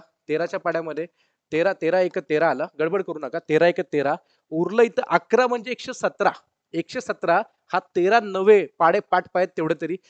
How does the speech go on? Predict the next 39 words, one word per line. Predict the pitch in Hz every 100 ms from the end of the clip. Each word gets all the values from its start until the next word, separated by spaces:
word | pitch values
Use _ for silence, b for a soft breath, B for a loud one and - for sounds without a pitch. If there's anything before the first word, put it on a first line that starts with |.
| _
मागाशी | 131 147 170
म्हटलं | 175 165 214
बेचे | 175 160 208
पाडे | 170 160
वगैरे, | 147 170
मुद्दाम | 185 151 170
म्हटलं | 160 139 175
सगळे | - 160
आले | 160 151
पाहिजेत. | 160 196 b b b
तुम्हाला | 160 175 196
जी | 175 196
मी | 196
झेरॉक्स | 151 160 180 143
दिली, | 160 151 110 _ _
त्या | 180
झेरॉक्स | 147 165 196 -
मध्ये | 202 196
तुम्हाला | 185 185
कोणा | 180 196
स्टार्टिंगला | 196 180 151 180 180 185
मी | 185
सगळे | 170 151 180 202 b b -
पाडे | 160 190
बिडे | 190 196
लिहून | 185 196
दिलेले | 175 180
आहेत | 180 165
स्टार्टिंगलाच. | - 147 170 165 135 -
ठीक | 165 165
आहे, | 165 - _
तर | 165 -
तेरा | 170 185
नव्हे, | 190 190 196
सतरा | 160 175
दर्शे | 180 165 190
तुम्हाला | 170 170 185
पाठ | 180 170 -
पाहिजे. | 180 165